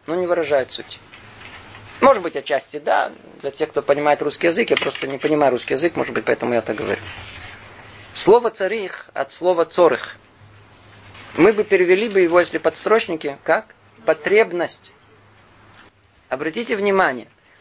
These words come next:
мы бы с вами бы, как бы сказали, если мы бы писали бы эту книгу, Барух Хашем, что мы, в голову нам такое не приходит, обязан.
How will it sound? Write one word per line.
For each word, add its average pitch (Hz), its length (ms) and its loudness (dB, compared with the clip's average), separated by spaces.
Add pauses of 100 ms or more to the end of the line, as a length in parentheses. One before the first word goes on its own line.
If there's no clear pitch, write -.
(160)
мы 208 160 2
бы 190 680 0
с - 120 -14
вами 196 260 2
бы, 170 180 -8
как 180 220 0
бы 175 80 -12
сказали, 170 560 -4 (920)
если - 180 2
мы 185 120 6
бы 175 80 -2
писали 156 340 -2
бы 147 100 -4
эту 147 160 -6
книгу, 143 340 -12
Барух 120 260 -10
Хашем, 127 240 -10
что - 160 -12
мы, 113 480 -6 (240)
в 113 60 -4
голову 139 240 6
нам 143 140 4
такое 156 260 4
не 165 80 2
приходит, 160 480 0
обязан. 208 540 4